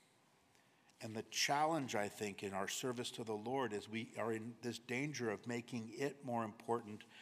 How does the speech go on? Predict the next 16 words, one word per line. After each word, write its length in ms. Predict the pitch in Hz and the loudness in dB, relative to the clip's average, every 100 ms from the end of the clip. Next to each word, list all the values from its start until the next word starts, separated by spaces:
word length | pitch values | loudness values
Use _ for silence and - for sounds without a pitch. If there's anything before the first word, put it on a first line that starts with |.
| - - | -14 -6
than 160 | 110 | -6
simply 440 | - 123 117 117 113 | -2 -2 -2 -2 0
our 220 | 104 101 | 2 2
relationship 880 | 98 95 95 98 - 95 - 104 - | 2 0 -2 -2 -4 -4 -6 -8 -10
with 160 | 85 - | -16 -14
him. 160 | 92 76 - - - - | -16 -16 -20 -20 -20 -6
But 120 | 107 | -2
I, 180 | 101 101 - | 0 -2 -6
I 60 | 101 | -8
promise 640 | - - 143 165 - - | -6 2 2 4 -2 -2
you 280 | 104 95 92 - - - | -2 -4 -6 -14 -20 -2
that 280 | 110 120 - | 2 2 2
is 200 | 117 104 | 0 2
a 160 | 101 | 0
sure 480 | 92 - 135 135 135 | 2 0 2 2 2
recipe 720 | 120 113 - 98 - 98 87 | 2 -2 -4 -10 -8 -8 -8